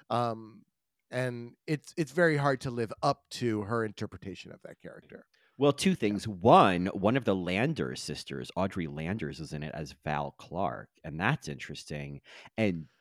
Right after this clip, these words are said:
Speaker 2: two, if you look up A Chorus Line on
Speaker 1: Well,
Speaker 2: Google,
Speaker 1: she's also iconic in the movie,
Speaker 2: Oh,
Speaker 1: so.
Speaker 2: yeah, well, Landers, absolutely. You know, you get a Landers
Speaker 1: She
Speaker 2: sister.
Speaker 1: sings,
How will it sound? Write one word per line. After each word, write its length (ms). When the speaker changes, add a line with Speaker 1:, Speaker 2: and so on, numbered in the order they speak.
Speaker 2:
two, 580
if 160
you 140
look 220
up 200
A 60
Chorus 400
Line 160
on 120
Speaker 1:
Well, 180
Speaker 2:
Google, 480
Speaker 1:
she's 280
also 280
iconic 520
in 120
the 60
movie, 420
Speaker 2:
Oh, 240
Speaker 1:
so. 60
Speaker 2:
yeah, 180
well, 200
Landers, 560
absolutely. 880
You 80
know, 80
you 140
get 140
a 20
Landers 300
Speaker 1:
She 160
Speaker 2:
sister. 320
Speaker 1:
sings, 100